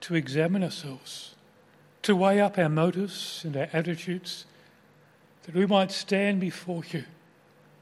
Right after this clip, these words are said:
clothed not in a righteousness that is applauded by men,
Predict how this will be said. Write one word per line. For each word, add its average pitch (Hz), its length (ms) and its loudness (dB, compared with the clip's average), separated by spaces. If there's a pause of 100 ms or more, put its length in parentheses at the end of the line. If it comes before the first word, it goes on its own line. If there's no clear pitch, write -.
clothed 202 520 2
not 202 240 2
in 208 140 2
a 175 60 4
righteousness 180 720 0
that 175 160 2
is 147 120 2
applauded 170 600 -2
by 139 140 -4
men, 147 300 -6